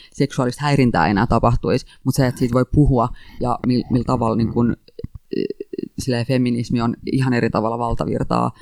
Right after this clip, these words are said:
Speaker 2: Mm.
Speaker 1: tavallaan kuin ennen sitä, et mä jotenkin myös uskon siihen, että tommosia, niinku, nopeita muutoksia,
Speaker 2: Joo.
Speaker 1: ö,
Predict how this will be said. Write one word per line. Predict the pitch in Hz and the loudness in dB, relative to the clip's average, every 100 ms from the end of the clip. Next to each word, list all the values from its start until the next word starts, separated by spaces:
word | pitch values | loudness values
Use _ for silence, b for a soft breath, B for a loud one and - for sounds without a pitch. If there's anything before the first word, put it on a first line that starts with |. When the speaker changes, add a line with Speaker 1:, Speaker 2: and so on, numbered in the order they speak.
| - | -8
Speaker 2:
Mm. | |
Speaker 1:
tavallaan | 151 113 113 113 | -2 0 0 0
kuin | - | 0
ennen | 139 127 120 | 2 0 -2
sitä, | 113 135 b b b | -4 -6 b b b
et | 135 | -6
mä | - 127 | -2 0
jotenkin | - 143 127 123 113 - b - - | 0 -2 -2 -2 -4 -8 b -14 -4
myös | 143 139 127 | -2 0 -2
uskon | 120 - 117 | -4 -2 -2
siihen, | 127 120 | 0 0
että | |
tommosia, | 117 120 123 | -2 -2 -2
niinku, | 113 | 0
nopeita | 123 120 113 - | 0 0 0 -2
muutoksia, | 104 113 - - 127 127 b b - | -6 -4 -4 -2 -2 -2 b b -12
Speaker 2:
Joo. | 92 101 | -6 0
Speaker 1:
ö, | 127 117 | 2 2